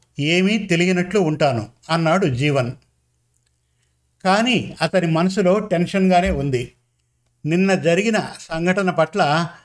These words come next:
ఆద్య, దీప్తిల రియాక్షన్ ఎలా ఉంటుందోనని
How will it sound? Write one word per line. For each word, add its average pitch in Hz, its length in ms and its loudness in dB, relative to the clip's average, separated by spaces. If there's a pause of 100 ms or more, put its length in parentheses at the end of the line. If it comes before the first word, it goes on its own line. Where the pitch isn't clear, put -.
(360)
ఆద్య, 180 580 0
దీప్తిల 190 640 -2
రియాక్షన్ 165 600 -2
ఎలా 156 320 0
ఉంటుందోనని 165 960 0